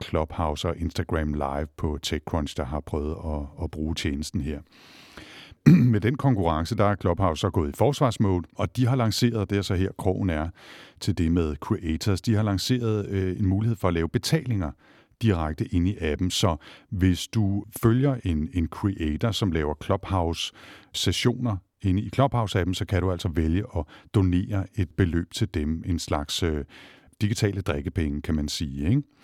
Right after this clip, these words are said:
Det er i første omgang et forsøg, og det er altså ikke en betaling for at lytte med, men altså lige præcis en, en donation, fordi man er glad for det, de laver, og gerne vil have, de fortsætter med det, ikke?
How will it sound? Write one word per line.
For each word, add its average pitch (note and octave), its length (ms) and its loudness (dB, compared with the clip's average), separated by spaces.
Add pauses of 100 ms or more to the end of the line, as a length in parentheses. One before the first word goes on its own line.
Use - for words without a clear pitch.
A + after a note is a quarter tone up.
(440)
Det G#2 100 6
er G2+ 80 4
i B2 40 2
første A2 300 2
omgang G2+ 400 2
et F#2+ 140 -2
forsøg, - 540 2
og - 140 -2
det F2+ 100 4
er D#2 60 2
altså E2 200 0
ikke A#2+ 300 2
en E2 120 0
betaling A2+ 480 0
for G2 100 4
at E2+ 60 2
lytte E2+ 200 0
med, F#2 240 4
men F#2+ 240 0
altså E2 220 -2
lige E2 140 0
præcis F2+ 340 -2
en, F2+ 120 -2 (120)
en G2+ 120 2
donation, F#2 640 2
fordi F2+ 240 -2
man D#2+ 160 -2
er E2 40 0
glad D2 240 -4
for F#2+ 120 -4
det, E2 200 -2
de E2 60 -2
laver, C#2+ 260 -2
og D2+ 80 -6
gerne D2 200 -4
vil D2+ 80 -4
have, C#2+ 120 -6
de D#2 180 -8 (340)
fortsætter D#2 600 -2
med D#2 140 -2
det, D2 180 -8
ikke? D#2 260 0